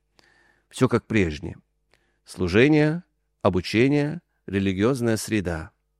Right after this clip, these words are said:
Но дальше история повторяется почти буквально. Болезни, слабая медицина, короткая продолжительность жизни, люди могли умереть от обычной простуды, и его наставник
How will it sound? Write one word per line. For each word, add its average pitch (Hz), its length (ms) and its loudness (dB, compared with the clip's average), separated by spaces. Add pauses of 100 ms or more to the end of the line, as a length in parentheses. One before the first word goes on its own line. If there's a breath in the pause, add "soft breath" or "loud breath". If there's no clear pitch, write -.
(760)
Но 98 320 2
дальше 135 340 0
история 143 360 0
повторяется 127 760 -2
почти - 380 -6
буквально. 120 720 0 (680)
Болезни, 160 840 2 (140)
слабая 95 420 0
медицина, 160 840 0 (380)
короткая 101 480 0
продолжительность 92 840 -2
жизни, 156 560 0 (300 soft breath)
люди 180 240 0
могли 123 300 2
умереть 131 580 0
от - 240 -4
обычной 113 560 -2
простуды, 101 720 -4 (580)
и 92 80 -6
его 90 420 -2
наставник 143 680 -2